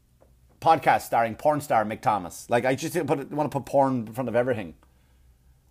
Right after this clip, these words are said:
Wouldn't it be funny if I did that, like, in parentheses for every single joke? Like, I don't know the name of this episode yet. I'll decide when I finish. Um, based on my notes, I'll probably do something like, I don't know, Good Mick Hunting or <laughs> something, right?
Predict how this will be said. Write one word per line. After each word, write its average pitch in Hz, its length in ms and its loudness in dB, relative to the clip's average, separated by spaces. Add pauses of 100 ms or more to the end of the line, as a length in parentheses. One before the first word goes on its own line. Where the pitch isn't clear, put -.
Wouldn't 175 160 -2
it 233 40 2
be - 40 -4
funny 156 180 2
if 147 100 0
I 135 40 4
did 113 200 -2
that, 131 140 8
like, 123 160 -2
in 127 160 -4
parentheses 117 600 -2
for 113 180 -4
every 110 400 -2
single 101 640 -6 (300)
joke? 98 280 -4
Like, 120 80 0
I 160 60 4
don't 170 100 4
know 151 140 4
the 131 60 2
name 123 180 -2
of - 20 -4
this 104 160 -6
episode 120 380 -2
yet. 127 120 0
I'll 107 120 0
decide 104 320 -4
when 98 80 -8
I 95 60 -8
finish. 104 420 -10 (800)
Um, 104 320 -2
based 110 260 -6
on 104 80 -2
my 101 80 -6
notes, 98 320 -4
I'll 95 60 -6
probably 95 260 -8
do 92 60 -6
something 95 280 -8
like, 87 180 -10
I 120 100 0
don't 92 100 -6
know, 78 220 -12 (240)
Good 113 160 -4
Mick 107 220 -6
Hunting 107 440 -8 (100)
or 127 80 -4
<laughs> - 0 -
something, - 540 -10
right? 131 260 0